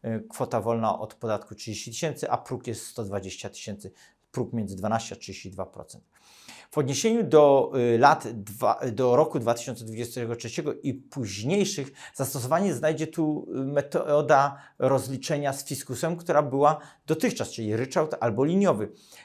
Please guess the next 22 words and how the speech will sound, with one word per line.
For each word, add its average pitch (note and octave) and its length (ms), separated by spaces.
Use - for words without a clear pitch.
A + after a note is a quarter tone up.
I C3+ 60
jeżeli C#3 280
byśmy D3 260
to D3 80
chcieli C3+ 320
zmienić, A#2+ 360
to D#3+ 100
musimy E3 280
to E3+ 120
zmienić B2+ 520
na C3 460
osobnym A#2+ 500
działaniem. G2+ 300
Jedno D#3+ 300
działanie G#2+ 440
to B2 160
jest A2+ 320
zmiana A#2 840
opodatkowania C3 600
za A#2+ 120
dwa A#2+ 160
tysiące B2 320